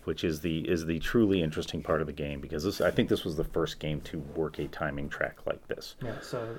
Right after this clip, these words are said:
Speaker 2: it's got the, on the outside of the board, what looks to be a score track, but is actually the fifty-two weeks in a year. And I believe in a two-player, in a three-player game, we're gonna play two years.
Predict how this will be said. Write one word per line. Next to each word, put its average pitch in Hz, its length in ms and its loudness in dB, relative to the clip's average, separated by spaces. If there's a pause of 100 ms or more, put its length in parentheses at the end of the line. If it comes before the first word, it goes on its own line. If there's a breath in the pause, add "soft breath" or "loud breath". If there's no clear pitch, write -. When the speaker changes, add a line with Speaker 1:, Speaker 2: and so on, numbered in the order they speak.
(100)
Speaker 2:
it's - 180 -8
got 143 240 0
the, 120 380 0 (420)
on 151 140 2
the 131 180 0 (300)
outside 180 340 6
of 156 80 6
the 151 60 8
board, 143 340 10
what 127 160 2
looks - 300 -4
to 151 100 0
be 131 160 0
a 113 100 -4
score 165 380 4
track, 123 460 -2 (800 soft breath)
but 147 100 6
is 135 160 4
actually 135 640 2 (120)
the 135 120 0
fifty-two 156 640 0
weeks 131 280 -4
in 127 80 -6
a 117 80 -6
year. 113 560 -4
And 120 400 -8
I 120 120 -4
believe 135 280 -2
in 131 120 -4
a 120 280 -6 (120)
two-player, 131 800 -4
in 127 80 -8
a 117 60 -8
three-player 147 460 0
game, 127 220 -2
we're 117 140 -6
gonna 123 160 -6
play 113 460 -6 (360)
two 147 600 -4
years. 165 680 -4